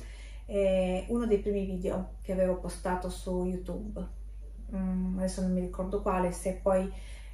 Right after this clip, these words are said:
eh, lo trovo ve lo lascio in info box. Comunque l'impasto è sempre quello.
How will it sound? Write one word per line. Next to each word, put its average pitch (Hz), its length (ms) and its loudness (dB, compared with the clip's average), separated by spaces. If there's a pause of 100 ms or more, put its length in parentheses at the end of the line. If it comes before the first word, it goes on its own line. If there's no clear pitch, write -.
eh, 180 520 2
lo 190 120 4
trovo 190 440 4
ve 202 120 8
lo 196 80 8
lascio 185 440 0
in 196 140 2
info 180 200 0
box. - 420 -6
Comunque 190 400 2
l'impasto 185 520 0
è 185 80 -4
sempre 180 360 -4
quello. 170 380 -8